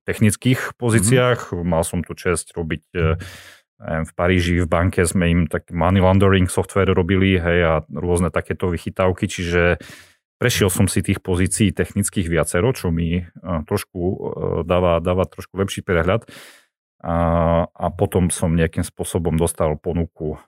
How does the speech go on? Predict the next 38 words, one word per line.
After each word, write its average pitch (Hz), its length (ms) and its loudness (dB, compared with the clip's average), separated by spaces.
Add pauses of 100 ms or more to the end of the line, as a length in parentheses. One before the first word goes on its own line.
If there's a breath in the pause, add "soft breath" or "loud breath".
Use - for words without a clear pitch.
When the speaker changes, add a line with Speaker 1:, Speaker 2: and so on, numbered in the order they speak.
(120)
Speaker 1:
a 78 480 -2
skúsiť - 480 -8
ísť 92 160 -8
do 80 160 -4
manažmentu. 78 560 -4 (160)
Čiže - 340 -12
toto - 300 -12
ma 76 160 -4
oslovilo - 480 -10
celkom. - 180 -10
Speaker 2:
Mhm. 104 200 0 (340)
Si 143 240 -2
istú 113 480 0
dobu 98 480 2
v 80 80 -6
spoločnosti 92 800 -2
Deutsche 95 320 0
Telekom 87 320 0
I 85 80 0
T 87 160 -8
Solutions 92 400 -6
Slovakia, 92 640 -2 (400)
ešte 92 320 -8 (240)
prednedávnom 95 560 2
T-Systems. 113 640 -2 (240)
Čo 170 160 -2
pre 185 80 0
teba 107 240 2
znamená 104 400 0
byť 90 160 2
súčasťou 95 400 -4
Magenta 85 480 -2
Family? 80 480 -4 (240)
Speaker 1:
V - 160 -20
prvom 175 240 2
rade 117 240 4
je 95 240 6
to, 95 200 0